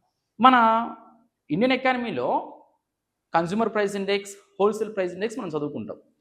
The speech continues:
సిపిఐ, కన్స్యూమర్ ప్రైస్ ఇండెక్స్, అందులో ఇండస్ట్రియల్ వర్కర్స్ అని, అగ్రికల్చర్ లేబర్ అని, అదేవిధంగా సిపిఐ కంబైన్డ్ అని,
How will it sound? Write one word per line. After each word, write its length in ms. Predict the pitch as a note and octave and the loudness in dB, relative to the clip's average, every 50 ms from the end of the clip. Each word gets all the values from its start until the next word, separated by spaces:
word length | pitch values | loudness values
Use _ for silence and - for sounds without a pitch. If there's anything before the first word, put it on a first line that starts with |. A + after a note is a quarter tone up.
| _ _ _ _ _ _ - | _ _ _ _ _ _ -20
సిపిఐ, 800 | - - - F3+ E3 E3 - - C#3 C3+ C3+ - - C3 B2+ A2+ F#2+ - - - _ _ _ _ _ _ _ - | -18 -10 -6 -6 -6 -6 -6 -6 -4 -4 -6 -6 -4 -4 -4 -4 -6 -10 -16 -20 _ _ _ _ _ _ _ -6
కన్స్యూమర్ 360 | C#3+ C#3+ D3 D#3+ D#3+ D#3+ D#3+ D#3+ | -4 -4 -4 -4 -4 -4 -4 -2
ప్రైస్ 240 | - D3 D3 C#3 C#3+ | -2 -2 -2 -2 -2
ఇండెక్స్, 280 | C3 A#2 G#2+ - - - - _ _ _ _ _ - | -4 -4 -6 -8 -10 -16 -20 _ _ _ _ _ -4
అందులో 320 | - D3+ E3 E3+ E3+ D#3+ D#3 D#3 D#3 - - - - - _ _ - | -2 0 2 2 2 2 2 0 -2 -4 -8 -14 -20 -20 _ _ -10
ఇండస్ట్రియల్ 480 | B2+ C#3 D3+ D#3+ D#3 D#3+ - E3+ D#3 D#3 D3+ | -6 -2 -2 -2 -2 -4 -4 -6 -4 -2 -2
వర్కర్స్ 340 | D3 D3 D3 D3+ C#3+ - D3+ | -4 -4 -6 -12 -12 -10 -10
అని, 140 | C#3 C3+ C3+ C3+ C3+ - - _ _ _ _ _ _ _ _ _ _ _ _ _ _ _ _ _ _ _ | -10 -8 -10 -12 -14 -18 -20 _ _ _ _ _ _ _ _ _ _ _ _ _ _ _ _ _ _ _
అగ్రికల్చర్ 640 | A#2+ B2+ B2 C#3 F3+ G3 G3 F#3 F3 F3+ F#3 F3+ D#3+ D3+ | -2 -2 0 2 2 2 2 2 0 0 -2 -4 -4 -2
లేబర్ 260 | C#3 C#3+ C#3+ D3+ D3 C#3 | -2 -2 -2 0 -2 -2
అని, 160 | B2+ B2+ C3 - - - _ _ _ _ _ _ _ _ _ _ _ _ - | -2 -4 -6 -8 -12 -18 _ _ _ _ _ _ _ _ _ _ _ _ -4
అదేవిధంగా 520 | - D3+ F#3+ G#3+ G#3+ G3+ G#3+ G#3 G#3 A3 A3 A3 | -2 0 2 2 2 0 -2 -4 -4 -4 -4 -4
సిపిఐ 480 | G#3+ G3 G3 F#3 - G#3+ G3 G3 G3 G3+ G#3+ A3 - - - - _ _ - | -6 -10 -10 -8 -2 0 2 2 2 2 0 -2 -8 -16 -20 -20 _ _ -2
కంబైన్డ్ 480 | - C#3+ C#3+ D#3 D#3 E3 E3 D#3 C#3+ C#3 | 0 0 0 0 -2 -4 -4 -4 -4 -4
అని, 140 | C#3 C3+ | -4 -6